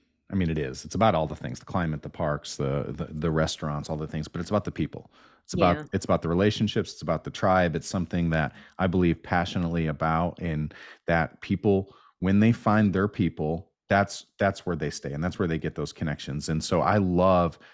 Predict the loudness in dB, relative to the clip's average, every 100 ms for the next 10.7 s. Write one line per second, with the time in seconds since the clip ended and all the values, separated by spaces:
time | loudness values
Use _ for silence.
0 | -20 _ _ 0 2 2 2 4 4 4
1 | 2 2 2 2 0 -2 0 2 0 2
2 | 2 2 0 -2 -2 -2 -4 -6 0 4
3 | 4 2 -4 -20 -10 0 2 2 0 2
4 | 4 4 2 -2 -4 -2 -2 -2 -2 -4
5 | -2 -2 -2 -4 -4 -4 -6 -14 -20 _
6 | -4 -4 -4 -8 -2 0 0 -2 -2 -2
7 | -2 -6 -4 -2 2 4 4 2 2 2
8 | 2 4 2 0 -4 -4 -2 -2 -4 -4
9 | -4 -2 -2 -2 -4 -2 -2 0 -2 0
10 | 0 0 -2 0 0 0 -2